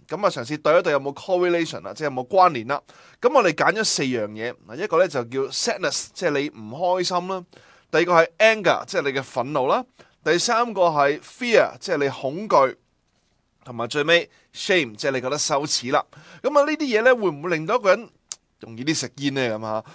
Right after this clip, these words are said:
到最尾呢，吓，經過幾個 stage 之後呢，發現咗一樣嘢啊，原來呢，同食煙最大關係嘅負面情緒呢，係 sadness，即係唔開心啦，吓。噉啊，即係話一個人唔開心呢，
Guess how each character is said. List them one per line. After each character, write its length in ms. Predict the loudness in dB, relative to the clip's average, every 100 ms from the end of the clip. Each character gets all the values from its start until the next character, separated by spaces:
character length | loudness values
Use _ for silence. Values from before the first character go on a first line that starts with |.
| -8 -2
到 160 | 0
最 180 | 2 -2
尾 180 | 0 0
呢， 100 | 4
吓， 140 | 2
經 200 | 0 -6
過 120 | -4 -4
幾 120 | -2
個 60 |
stage 480 | -4 0 -2 -2 -2
之 60 | 0
後 60 | 2
呢， 100 | 0
發 220 | -4 -6
現 100 | -2
咗 100 | -2
一 80 | 0
樣 160 | -2
嘢 200 | -4 -10
啊， 100 | -10 _ _ _
原 180 | -4 0
來 100 | 2
呢， 120 | 4
同 200 | 2 0
食 200 | -2 -2
煙 240 | -2 -8 -4
最 340 | 0 0 0
大 140 | 2 4
關 320 | 4 6 6
係 160 | 4 0
嘅 100 | 0
負 260 | -2 -6 -4
面 240 | -2 -4
情 220 | -4 -8
緒 160 | -4 -2
呢， 100 | -2
係 220 | -4 -4
sadness， 520 | -2 -2 -2 -8 -8 -12 _ _ -4
即 100 | -2
係 100 | -2
唔 80 |
開 260 | -4 0 0
心 200 | 0 -2
啦， 340 | -4 -6 -6 -8 -20 _ -8
吓。 80 |
噉 80 | -4
啊， 40 | 2
即 100 | 4
係 80 |
話 100 | 6 6
一 60 |
個 120 | 4
人 100 | 2
唔 40 | 2
開 220 | 4 6
心 160 | 4
呢， 120 | 2